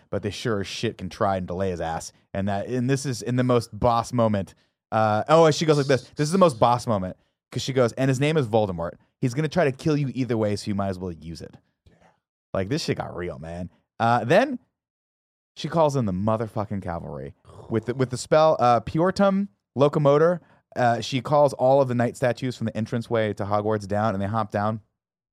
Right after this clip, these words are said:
And she says, uh, "You know what to do. Hogwarts is threatened. Man the boundaries to protect us.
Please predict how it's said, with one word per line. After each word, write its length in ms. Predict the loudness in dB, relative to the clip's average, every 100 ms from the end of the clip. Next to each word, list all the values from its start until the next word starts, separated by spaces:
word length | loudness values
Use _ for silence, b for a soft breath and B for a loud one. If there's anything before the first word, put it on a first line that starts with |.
| -20 -14
And 100 | -8
she 140 | -6
says, 320 | -2 -2 -4 b b -2
uh, 180 | 0 0
"You 140 | 0
know 140 | 2
what 80 | 2
to 60 | 0
do. 160 | 0 2
Hogwarts 420 | 2 2 0 -2
is 60 |
threatened. 420 | 0 0 0 -4 -6 b -2
Man 380 | 0 2 2 0
the 80 |
boundaries 460 | 2 2 2 0 -4
to 80 | -6
protect 340 | -4 -2 0
us. 180 | -2 -4